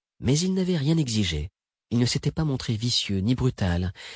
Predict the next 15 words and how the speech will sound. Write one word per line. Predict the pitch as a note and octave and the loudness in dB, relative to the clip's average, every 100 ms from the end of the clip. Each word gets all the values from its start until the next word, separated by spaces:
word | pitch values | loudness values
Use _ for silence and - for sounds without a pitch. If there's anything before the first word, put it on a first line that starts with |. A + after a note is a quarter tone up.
| - - - | -18 -8 -2
et | |
s'était | - E3+ E3 F#3 | 0 2 0 -2
éclipsé | - E3 - F#3+ G3 | -4 -2 0 -2 -4
avec | - D#3 D3 | -2 -2 0
une | A2+ G2+ | -2 -2
discrétion | E3+ - - D#3+ - D3 | -2 -4 -4 -2 -2 -4
étonnante | - D#3 C3 G#2+ G#2 | -2 0 0 2 0
pour | - G#2 | -2 -2
un | F2 | -2
cum | D#2+ F#2 | -2 -4
de | D#2+ | -2
sa | D#2 D#2+ | -4 -6
taille. | D2+ B1+ C2 E2 _ _ _ _ _ _ _ _ _ _ _ _ _ _ _ _ _ _ | -6 -8 -8 -12 _ _ _ _ _ _ _ _ _ _ _ _ _ _ _ _ _ _
Les | C3 B2+ | -2 2
hommes | C3+ C#3+ E3 | 2 2 0